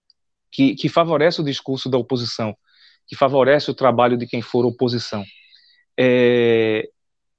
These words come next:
e a oposição não está só definida no campo da direita, do, no campo do bolsonarismo, por exemplo. É, no campo do bolsonarismo, especificamente, que teve, né, o Bolsonaro teve uma, uma expressiva votação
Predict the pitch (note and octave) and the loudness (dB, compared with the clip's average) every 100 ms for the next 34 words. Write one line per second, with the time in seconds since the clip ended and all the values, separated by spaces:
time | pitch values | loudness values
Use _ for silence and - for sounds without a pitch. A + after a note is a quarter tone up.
0 | _ _ _ - D3+ F#3+ F#3 G3+ E3+ D3+ | _ _ _ 2 6 6 6 4 2 4
1 | F#3 G3 F#3+ F#3 E3 E3+ D#3+ D#3+ D#3 D#3 | 2 4 2 0 0 0 -2 0 4 6
2 | E3 D#3+ D#3+ D3+ E3 D3 E3 C#3 C3 A#2+ | 6 4 2 2 2 0 0 0 -2 -2
3 | A2+ A#2 A#2 - _ C3 B2 C3 B2+ C#3+ | -8 -12 -16 -20 _ -16 -14 -10 -8 -2
4 | C#3+ C3+ A#2+ C3 C3 - C3+ A2+ B2 A#2+ | 0 0 0 0 0 2 0 0 -2 -8
5 | - B2+ G#2 G2 _ _ _ _ _ _ | -4 -4 -6 -10 _ _ _ _ _ _
6 | - A#2+ C#3+ A3+ G#3 F3+ D#3+ D#3 C#3+ A#2+ | -2 0 2 2 2 2 2 0 2 0
7 | C3+ C#3+ B2+ - B2 B2+ - A#2 C3+ D#3 | 0 -2 -4 -6 -6 -6 0 0 0 -2
8 | - - D#3 F3+ C3+ B2 A#2+ A2+ B2 - | -6 2 4 4 2 -4 -6 -6 -8 -4
9 | A#2+ B2 B2+ B2 B2+ A#2+ A2+ G#2+ A#2+ A#2 | -2 0 0 0 0 0 0 -2 -8 -10
10 | - A#2 - C#3+ A#2+ B2 A2 - A2 | -4 -4 -2 -2 0 0 -2 -4 -8